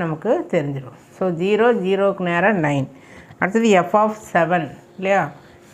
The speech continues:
f of seven இது. இங்கே f of seven இருக்குது. இங்கே செவனுக்கு நேரா பாரு. இங்கே செவன் எக்ஸில் தான் பார்க்கணும்.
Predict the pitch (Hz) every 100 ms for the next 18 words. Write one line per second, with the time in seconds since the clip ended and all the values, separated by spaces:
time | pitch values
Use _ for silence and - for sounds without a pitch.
0 | 175 - 208 - - 170 180 208 254 170
1 | 160 165 - - - - - - - 175
2 | 170 165 190 185 - 165 170 175 156 156
3 | 165 240 294 - - - - - 180 196
4 | 196 170 180 214 196 170 165 175 175 -
5 | - - - - - 170 165 160 165 175
6 | 202 247 - - - - - - - 175
7 | - 240 226 233 220 190 185 190 254